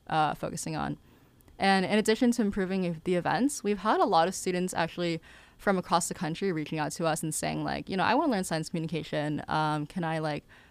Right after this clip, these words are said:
organize an event in my area, or, like, can I, like, somehow join?" And while we still want to,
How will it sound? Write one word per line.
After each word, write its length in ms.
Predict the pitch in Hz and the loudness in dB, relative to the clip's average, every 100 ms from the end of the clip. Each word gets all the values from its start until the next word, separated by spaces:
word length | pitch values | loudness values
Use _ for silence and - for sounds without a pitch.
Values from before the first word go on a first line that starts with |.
| _ - | _ 0
organize 400 | 185 175 165 170 | 0 2 0 0
an 80 | |
event 240 | 156 156 151 | 0 0 0
in 40 | |
my 200 | 190 262 | 0 0
area, 360 | - 247 247 240 | 2 2 2 2
or, 80 | 170 | 0
like, 180 | 151 | -2
can 120 | 180 165 | -2 -2
I, 180 | 156 147 | 0 -2
like, 180 | 147 | -4
somehow 320 | - 151 156 156 | -6 -8 -6 -2
join?" 420 | 262 277 269 262 - - - _ | 2 4 4 2 -4 -20 -20 _
And 460 | 196 196 196 190 - - _ _ | 4 6 6 2 -2 -14 _ _
while 540 | - 208 208 220 202 | 6 8 10 8 2
we 240 | 190 220 202 | 0 0 0
still 320 | - 226 277 | 0 4 8
want 240 | 294 254 247 | 8 6 4
to, 460 | 254 226 196 156 | 4 6 6 2